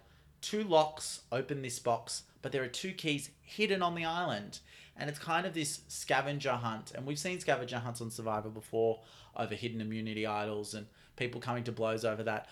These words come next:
But what I really liked about this one was a case of, it was kind of a race. And you could have a situation where, and we did, where two people found the key at sort of similar times. And how do you go about getting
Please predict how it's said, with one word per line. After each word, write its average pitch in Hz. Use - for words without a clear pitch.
But 131
what 147
I 165
really 151
liked 123
about 117
this 123
one 113
was 110
a 117
case 117
of, 101
it 117
was 113
kind 110
of 101
a 104
race. 95
And 123
you 123
could 147
have 123
a -
situation 113
where, 104
and 120
we 123
did, 127
where 107
two 220
people 156
found 104
the 101
key 104
at -
sort 107
of 98
similar 113
times. 113
And 123
how 123
do 113
you 113
go 104
about 107
getting 110